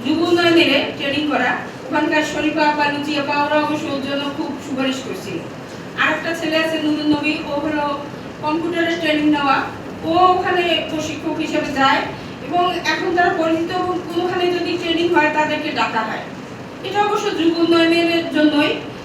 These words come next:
যুব উন্নয়নে তারা ট্রেনিং করে এবং সেখান থেকে ছাড় আপারা ওদের জন্য সুপারিশ করে বিভিন্নখানে। তারা হলো পা-, যুব উন্নয়ন এমন একটা জায়গা, ওখানে প্রশিক্ষণ দিয়ে মানুষ অনেক কিছু করতে পারে যদি তার ইচ্ছা থাকে। আর কিছু কিছু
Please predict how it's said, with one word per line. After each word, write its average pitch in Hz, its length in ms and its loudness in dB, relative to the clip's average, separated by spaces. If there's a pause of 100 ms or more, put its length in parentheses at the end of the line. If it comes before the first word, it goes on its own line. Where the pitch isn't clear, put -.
(120)
যুব 370 260 0
উন্নয়নে 392 340 4
তারা 403 240 4
ট্রেনিং 370 380 6
করে 359 220 6 (380)
এবং 359 180 0
সেখান 381 360 0
থেকে 370 380 2 (120)
ছাড় 311 220 2
আপারা 302 420 2 (260)
ওদের 294 180 -4
জন্য 311 240 0
সুপারিশ 302 380 0
করে 262 240 -2
বিভিন্নখানে। 254 600 0 (540)
তারা 311 240 4
হলো 330 220 4
পা-, 262 320 0
যুব 349 100 2
উন্নয়ন 370 340 2 (160)
এমন 339 200 0
একটা 381 240 -4
জায়গা, 320 420 4
ওখানে 359 320 2 (180)
প্রশিক্ষণ 370 440 0
দিয়ে 359 120 4
মানুষ 359 300 2
অনেক 359 200 2
কিছু 381 220 0
করতে 339 280 0
পারে 320 180 4
যদি 381 220 0
তার 370 240 4
ইচ্ছা 277 300 -2
থাকে। 254 300 -4 (540)
আর - 140 0 (100)
কিছু 381 240 -4
কিছু 403 440 -2